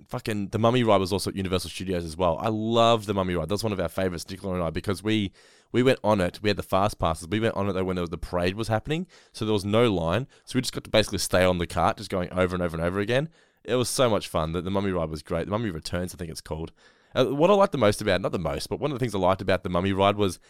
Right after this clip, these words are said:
at the end, it still had the old school square televisions with, like, the outro video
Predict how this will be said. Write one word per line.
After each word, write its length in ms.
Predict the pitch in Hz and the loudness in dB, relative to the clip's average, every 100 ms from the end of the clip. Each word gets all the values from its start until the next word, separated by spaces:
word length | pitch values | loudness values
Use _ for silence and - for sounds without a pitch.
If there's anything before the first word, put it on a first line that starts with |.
| _ - | _ -2
at 160 | 208 | -2
the 180 | 110 95 | 0 2
end, 340 | 95 82 78 - _ _ _ _ _ _ - | 4 2 -2 -12 _ _ _ _ _ _ -2
it 80 | 113 | -2
still 220 | - 135 | 2 2
had 120 | 139 | 2
the 120 | 135 | 0
old 220 | - 107 110 | 2 0 0
school 180 | 113 | -2
square 320 | 98 - 110 101 | -4 0 4 4
televisions 640 | - 95 101 85 80 80 - _ | 4 2 2 0 -4 -8 -14 _
with, 160 | 104 95 | -6 4
like, 160 | 107 | 2
the 120 | - - | 2 -4
outro 360 | 98 92 104 95 | -2 0 2 2
video 460 | 98 95 87 85 | 2 4 4 2